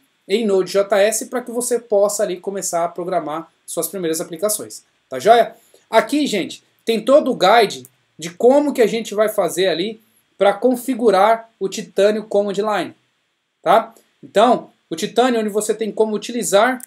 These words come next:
a linha de comando, gente, que é essa linha de comando aqui que eu quero mostrar pra vocês, tá joia? É, bom, aqui tem todas as informações, né, como que você vai instalar e et cetera. Então, a primeira coisa que vocês vão fazer é justamente isso daqui, ó,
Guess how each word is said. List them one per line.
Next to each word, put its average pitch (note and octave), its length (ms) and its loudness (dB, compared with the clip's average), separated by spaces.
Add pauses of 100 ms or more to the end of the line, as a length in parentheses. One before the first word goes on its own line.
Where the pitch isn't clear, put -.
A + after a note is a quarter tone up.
(160)
a E3+ 120 -2
linha A3 320 -2
de G#3 120 -10
comando, G#3 540 0
gente, - 320 -20 (100)
que D#3+ 100 -4
é F3 120 4
essa A3+ 260 4
linha G#3 240 -4
de G3+ 100 -12
comando F#3+ 380 -4
aqui F3 180 -8
que F3 60 -6
eu F#3 80 -2
quero F#3 180 -6
mostrar F#3+ 260 -6
pra D#3+ 120 -6
vocês, F#3 480 -6 (180)
tá - 120 -16
joia? A3+ 360 2 (520)
É, D3+ 760 2
bom, F3 340 2 (800)
aqui A#3+ 260 -2
tem C4+ 200 -2
todas A3+ 320 6
as G3+ 60 -4
informações, C#4+ 640 0
né, A3+ 100 -4
como G#3+ 240 -4
que G3+ 80 -12
você G3 260 -2
vai F#3 160 -2
instalar A#3 640 2
e G3 100 0
et G#3 100 -2
cetera. C#3+ 340 -2
Então, G#3+ 140 0
a A#3+ 60 -2
primeira D4 380 2
coisa B3 260 2
que A3+ 80 -12
vocês G#3+ 260 -2
vão F#3+ 100 -4
fazer A3+ 400 4
é G#3+ 80 0
justamente A3 500 -6
isso - 140 -10
daqui, B3 260 -4
ó, G#2+ 40 -14